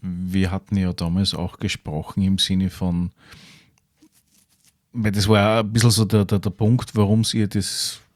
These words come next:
wie wir gesprochen haben, der, die Entscheidung fürs Regelwerk, auf der einen Seite ein System, was sehr einfach ist, was sehr effizient ist, wo man auch Spaß haben muss, natürlich am Tisch, ist klar,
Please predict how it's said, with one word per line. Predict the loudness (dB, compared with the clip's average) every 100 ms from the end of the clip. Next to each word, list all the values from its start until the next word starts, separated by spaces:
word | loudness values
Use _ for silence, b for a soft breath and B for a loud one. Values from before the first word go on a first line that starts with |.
| _
wie | -4 0 4
wir | 2
gesprochen | 2 0 0
haben, | 0 0 -2 -4 -8 -14 -12 -4
der, | -4 -4 0
die |
Entscheidung | 0 0 0 0 0
fürs | -2 -4
Regelwerk, | -2 0 0 -2 B B B B
auf | -6 -2
der | 0
einen | 2
Seite | 2 2
ein | 0
System, | -2 -4 -2 0 2
was | 0
sehr | -2
einfach | -2 -4 -4 -4
ist, | -4
was | -4 -6
sehr | -6
effizient | -8 -8 -4 -4 -2
ist, | -2 -2 -4 B B B B B B B _ _ -8
wo | 0 4
man | 6
auch | 4
Spaß | 2 4
haben | 6
muss, | 6 6
natürlich | 4 2 2
am | 2
Tisch, | 0 0
ist | -2
klar, | -2 0 0